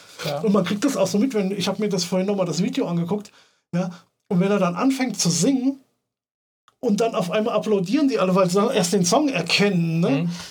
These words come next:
Speaker 2: Das ist, äh, voll, voll interessant. Und ich kann tatsächlich, weil ich so oft gehört und gesehen hab,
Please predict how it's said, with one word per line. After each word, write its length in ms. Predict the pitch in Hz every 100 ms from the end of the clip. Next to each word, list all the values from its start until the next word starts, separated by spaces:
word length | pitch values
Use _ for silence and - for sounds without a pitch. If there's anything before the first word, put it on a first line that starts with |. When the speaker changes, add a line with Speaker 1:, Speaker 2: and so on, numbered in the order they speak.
| -
Speaker 2:
Das 140 | 165 180
ist, 220 | 175 -
äh, 280 | 190 175 175
voll, 400 | - 190 208 170
voll 220 | - 190
interessant. 420 | 196 170 180 202 - -
Und 120 | 175 180
ich 120 | -
kann 200 | 190 196
tatsächlich, 880 | 170 170 - 202 - 226 220 - - _ _ _
weil 280 | 160 175 202
ich 120 | 202
so 160 | - 175
oft 320 | 175 - -
gehört 440 | 180 127 165 196 -
und 240 | 175 170
gesehen 440 | 160 147 165 190 175
hab, 160 | 175